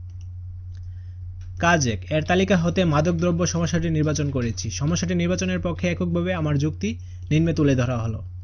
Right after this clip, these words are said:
সামাজিক গুরুত্ব, মাদকাসক্তি সমাজে অপরাধ বৃদ্ধি, পরিবারে অশান্তি এবং যুব সমাজের মেধাশক্তি নষ্ট করে। এটি সমাজের সার্বিক স্থিতিশীলতা এবং শান্তি নষ্ট করে। ধর্মীয় গুরুত্ব,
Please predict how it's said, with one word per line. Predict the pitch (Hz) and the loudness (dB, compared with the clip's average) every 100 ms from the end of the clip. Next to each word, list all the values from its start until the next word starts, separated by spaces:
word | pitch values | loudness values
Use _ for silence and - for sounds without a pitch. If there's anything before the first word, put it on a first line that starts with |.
| - - - | -10 -10 -6
সামাজিক | - 160 175 170 | 0 2 2 2
গুরুত্ব, | 151 147 - 113 | 2 2 0 -4
মাদকাসক্তি | 123 156 185 185 180 185 | -2 0 2 0 0 -2
সমাজে | 180 175 175 | 0 0 0
অপরাধ | 170 170 170 151 | -2 0 0 0
বৃদ্ধি, | 147 151 160 | 0 0 0
পরিবারে | 165 165 175 208 - - - | -2 -2 -2 -6 -10 -12 -2
অশান্তি | 135 143 160 156 160 | 0 2 2 2 2
এবং | 143 139 | 4 4
যুব | 139 156 | 4 2
সমাজের | 139 147 147 143 | 2 0 2 2
মেধাশক্তি | 135 143 135 139 147 | 2 0 0 -2 0
নষ্ট | 127 - 117 | -2 -2 -4
করে। | 110 110 - - - | -6 -8 -10 -12 -4
এটি | 139 147 | -2 0
সমাজের | - 165 170 | 2 2 2
সার্বিক | 156 156 156 165 156 | 0 2 2 0 0
স্থিতিশীলতা | - 151 147 160 160 | 0 0 0 0 2
এবং | 139 127 | 0 0
শান্তি | 139 139 143 | 0 0 0
নষ্ট | 131 - | -2 -4
করে। | 117 107 104 - - - 139 | -6 -6 -8 -10 -12 -4 0
ধর্মীয় | 127 147 160 156 | 4 4 4 2
গুরুত্ব, | 147 139 - - | 2 0 -4 -10